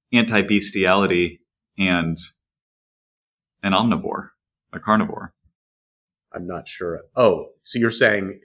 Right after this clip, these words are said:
Speaker 2: if I understand you correctly, you're saying, uh, if I think, I, I, I think I'm against giving oral sex to this animal, but I'm, I'm okay with
Speaker 1: But I'll
Speaker 2: killing
Speaker 1: eat
Speaker 2: and
Speaker 1: it.
Speaker 2: eating it.
Speaker 1: <laughs> Yeah.
Speaker 2: Uh,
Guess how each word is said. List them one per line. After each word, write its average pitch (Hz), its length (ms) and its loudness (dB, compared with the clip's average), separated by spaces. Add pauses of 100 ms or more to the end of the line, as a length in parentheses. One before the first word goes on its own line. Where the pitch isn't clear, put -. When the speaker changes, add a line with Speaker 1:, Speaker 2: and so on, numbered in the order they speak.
(680)
Speaker 2:
if 117 140 -6
I 123 80 4
understand 131 320 2
you 104 80 -2
correctly, 98 380 -2
you're 95 100 -4
saying, 90 520 -6 (1600)
uh, 95 400 2
if 113 140 -4
I 113 120 4
think, 117 300 -2 (100)
I, 107 220 -6
I, 107 220 -6
I 110 60 -2
think 107 220 -8
I'm 104 100 -8
against 123 580 -2 (800)
giving 110 220 0
oral 113 240 2
sex 139 340 2
to - 80 -4
this 98 160 -2
animal, 90 480 0
but 95 100 2
I'm, 90 200 -2 (340)
I'm 107 120 -4
okay 107 300 2
with 98 140 2
Speaker 1:
But 113 100 4
I'll 101 60 6
Speaker 2:
killing 110 140 6
Speaker 1:
eat 160 120 6
Speaker 2:
and - 0 -
Speaker 1:
it. 90 140 2
Speaker 2:
eating 80 140 -2
it. - 60 -20 (120)
Speaker 1:
<laughs> - 140 -6
Yeah. 170 280 4 (640)
Speaker 2:
Uh, 101 540 2